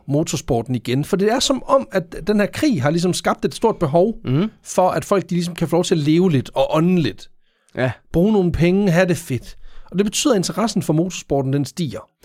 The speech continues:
Speaker 1: Både for kørerne, som jagter prestige og adrenalin, men sådan set også for tilskuerne. Og det har noget at gøre med, at de her teknologiske landvindinger fra krigen også er med til at bløde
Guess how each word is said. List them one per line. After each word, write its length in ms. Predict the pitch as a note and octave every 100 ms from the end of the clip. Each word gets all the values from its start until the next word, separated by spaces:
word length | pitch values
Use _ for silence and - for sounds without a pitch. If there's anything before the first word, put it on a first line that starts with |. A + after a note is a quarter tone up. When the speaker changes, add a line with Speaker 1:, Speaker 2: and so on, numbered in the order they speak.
| _ -
Speaker 1:
Både 180 | A#3 C4
for 100 | -
kørerne, 380 | - G#3 C4
som 160 | F3 B2
jagter 260 | C3 C3+ A#2+
prestige 580 | A#2+ - C#3 E3 E3+
og 60 | A2
adrenalin, 640 | A2 A2+ G#2+ C#3+ B3 C#3 - _ _
men 80 | G3+
sådan 140 | C4 C4
set 140 | A#3+
også 140 | B3
for 80 | -
tilskuerne. 600 | - B3 C4+ - B2+ G#2+
Og 80 | A#2+
det 60 | G3+
har 60 |
noget 120 | G#3
at 40 | G3
gøre 120 | G#3
med, 120 | F#3+
at 80 | -
de 100 | G3
her 100 | F#3
teknologiske 540 | - C#3+ E3+ G3 -
landvindinger 500 | C3+ E3 F3+ B2+ B2 A#2
fra 120 | - C3+
krigen 300 | - G#3+ B2+
også 220 | C#3+ E3
er 40 |
med 120 | D3
til 160 | E3+ E3
at 200 | C#3+ B2 - - _ -
bløde 240 | C#3 C3+